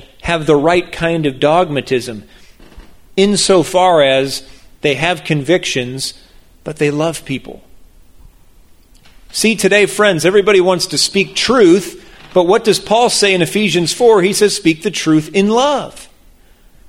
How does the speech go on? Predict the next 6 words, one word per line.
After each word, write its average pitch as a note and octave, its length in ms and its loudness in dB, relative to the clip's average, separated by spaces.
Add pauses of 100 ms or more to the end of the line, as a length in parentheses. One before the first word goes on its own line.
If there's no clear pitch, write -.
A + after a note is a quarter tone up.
(800)
If E3+ 200 0
you F#3+ 80 2
just F3 300 2
speak - 340 -2
the D#3+ 100 2
truth, F3+ 960 0